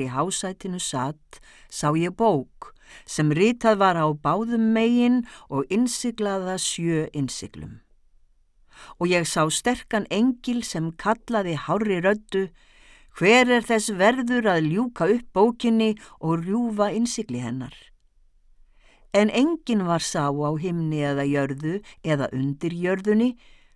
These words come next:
sem lokið gæti upp bókinni og litið í hana. Og ég grét stórum af því að enginn reyndist maklegur að ljúka henni upp og líta í hana. En einn af öldungunum segir við mig:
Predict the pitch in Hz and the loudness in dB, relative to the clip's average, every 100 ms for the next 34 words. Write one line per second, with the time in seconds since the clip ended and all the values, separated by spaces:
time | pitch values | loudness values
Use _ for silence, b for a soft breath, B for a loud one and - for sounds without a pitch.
0 | - 151 143 156 233 240 226 214 175 160 | -6 0 2 4 4 2 -4 0 0 -2
1 | 147 214 262 - - 202 196 - 175 170 | -4 -4 -6 -6 -2 0 -2 -6 -4 -4
2 | 160 - _ 165 160 143 120 - 151 185 | -6 -10 _ -4 -2 -2 -4 -8 -12 -8
3 | 160 120 113 - _ _ _ _ _ _ | -8 -8 -12 -16 _ _ _ _ _ _
4 | - _ B B B B 202 196 202 190 | -20 _ B B B B 2 6 6 4
5 | 170 208 247 247 - - - 233 226 156 | 2 2 2 0 -2 -4 0 2 2 0
6 | 127 117 b b b 147 156 139 - 202 | -2 -4 b b b -4 -2 -2 -2 0
7 | 240 240 233 226 214 185 185 190 185 - | 2 2 0 -2 0 -2 -4 -4 -6 -6
8 | 151 156 156 - 160 160 160 151 147 143 | -2 -2 -2 -4 -4 -2 -2 0 0 -2
9 | - 113 117 156 214 - _ b b b | -4 -6 -4 -4 -6 -10 _ b b b
10 | - 165 156 131 - 131 156 120 113 127 | -6 -4 -2 -4 -8 -6 -6 -6 -10 -16
11 | _ _ _ - _ _ - _ _ B | _ _ _ -20 _ _ -20 _ _ B
12 | B B B B 196 233 277 262 233 262 | B B B B 6 6 4 2 2 2
13 | 294 302 277 254 240 220 - 214 208 175 | -2 -4 -2 0 0 0 -2 -2 -2 -2
14 | 190 208 190 | 0 0 -2